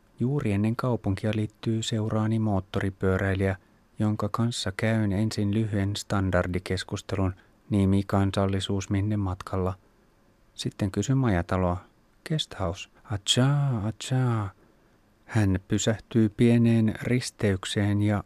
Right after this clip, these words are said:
osoittaa kaksikerroksista asuintaloa. Guest house, guest house. En olisi osannut tulkita hindinkielistä vaatimatonta kylttiä. On jo hämärää.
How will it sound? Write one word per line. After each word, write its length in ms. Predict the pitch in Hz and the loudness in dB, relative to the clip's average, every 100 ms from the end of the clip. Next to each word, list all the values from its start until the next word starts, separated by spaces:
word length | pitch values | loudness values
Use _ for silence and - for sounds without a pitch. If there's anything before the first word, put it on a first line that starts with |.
| _ - | _ -4
osoittaa 760 | 123 101 82 - - 117 113 - | 0 0 -2 -6 0 2 2 0
kaksikerroksista 1200 | 117 - - 113 - 113 110 - - 107 - 110 | -2 -2 -8 -4 -2 -2 -2 -4 -4 -4 -4 -6
asuintaloa. 840 | 120 120 - 92 95 92 95 95 - _ _ _ - | -4 -4 -2 -2 -2 -2 -2 -4 -8 _ _ _ -4
Guest 280 | 120 - - - | -4 -4 -8 -6
house, 300 | 82 98 - _ _ _ _ - | -6 -8 -16 _ _ _ _ -8
guest 240 | 85 - - - | -8 -8 -10 -4
house. 320 | - - - _ _ _ _ _ _ _ _ _ _ _ | -4 -6 -18 _ _ _ _ _ _ _ _ _ _ _
En 340 | 104 104 95 95 - | -2 0 0 -2 -4
olisi 640 | 107 113 110 - 110 - _ _ | 0 0 0 -2 -4 -6 _ _
osannut 480 | 120 113 113 107 104 - | -6 -2 0 0 -2 -2
tulkita 460 | 123 107 101 - 92 | -2 -2 -2 -4 -2
hindinkielistä 1000 | 123 117 101 92 - 104 98 - - - - _ _ 127 | 2 2 2 -4 -4 -4 -4 -8 -12 -12 -12 _ _ -4
vaatimatonta 720 | 110 90 110 110 127 127 131 | -2 -2 -2 -2 -2 -4 -4
kylttiä. 640 | - 92 - _ 98 95 - _ _ _ _ _ _ _ _ | -4 -4 -6 _ -2 -2 -6 _ _ _ _ _ _ _ _
On 200 | 113 107 | 2 4
jo 140 | 101 92 | 4 4
hämärää. 600 | 113 117 104 98 98 | 4 4 4 4 2